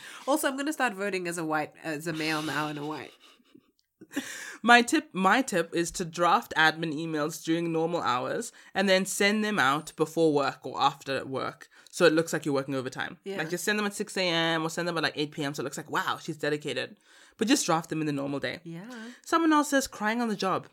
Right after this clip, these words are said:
Speaker 2: Just crying and explaining that you're stressed. This works for them.
Speaker 1: It does. And y-, everyone can tap into, um, tears.
Speaker 2: That's crazy. I love it. It's not crazy. It's brilliant. Someone else said, um, <laughs> "Make people think you're always a little bit stressed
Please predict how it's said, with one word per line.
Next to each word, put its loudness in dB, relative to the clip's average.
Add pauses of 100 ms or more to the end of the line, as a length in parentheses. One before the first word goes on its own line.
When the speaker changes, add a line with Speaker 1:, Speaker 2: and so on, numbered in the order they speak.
(120)
Speaker 2:
Just -2
crying 0
and 0
explaining -2
that -2
you're -2
stressed. -2
This 0
works 2
for -6
them. -2
Speaker 1:
It -12
does. 0
And -2
y-, -8 (100)
everyone 2
can -8
tap 0
into, -8
um, -6 (840)
tears. -12 (260)
Speaker 2:
That's -14
crazy. -14 (120)
I -10
love -6
it. -8 (880)
It's -12
not -2
crazy. -2
It's -14
brilliant. -6 (640)
Someone 2
else 0
said, 2
um, -4 (960)
<laughs> -10
"Make 4
people 2
think 0
you're 0
always 2
a -2
little -6
bit -8
stressed -10